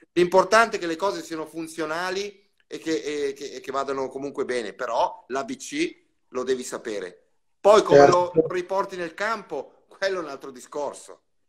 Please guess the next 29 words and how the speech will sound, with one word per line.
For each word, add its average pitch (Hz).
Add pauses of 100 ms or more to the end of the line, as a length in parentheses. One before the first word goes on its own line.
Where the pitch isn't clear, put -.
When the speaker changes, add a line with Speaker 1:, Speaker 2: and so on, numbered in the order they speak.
(360)
Speaker 2:
Poi 240
a 214
quell'età 175
lì 196
comunque, 185
cioè, -
io 165
vedo 170
che 147
apprendono 160
tantissimo, 147
per 135
dire, 135
mio, 135
mio 160
figlio 196
è -
arrivato 165
che 139 (340)
è 165
al-, 175
è 175
alto, 147 (560)
è, 165 (480)
è 175
ben, 196
è 208
ben 214
messo, 214